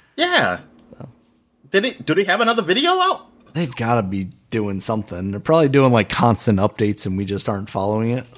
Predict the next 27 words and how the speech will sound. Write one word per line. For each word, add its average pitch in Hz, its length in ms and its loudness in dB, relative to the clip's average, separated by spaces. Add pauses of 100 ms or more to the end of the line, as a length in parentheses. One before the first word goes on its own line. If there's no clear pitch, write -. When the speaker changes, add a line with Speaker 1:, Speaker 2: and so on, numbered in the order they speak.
Speaker 2:
Let's 117 200 -12
see. 82 280 -8 (240)
Aliens 120 480 0
Fireteam. - 1080 -4 (720)
See - 160 -6
what 101 100 -2
they 113 80 -4
got 104 180 4
on 98 100 4
their 92 140 2
website. - 480 -4 (100)
It's - 180 0
amazing 226 600 0
now 107 320 2
that, 107 160 0
like, 107 340 -2
even 190 360 0
over 147 460 0
games' 117 580 0
own 110 280 2
websites, 101 640 -2
you 104 80 -4
get, 104 240 0
like, 101 220 -4
the 101 80 -6
Steam 98 800 2
link 92 580 -4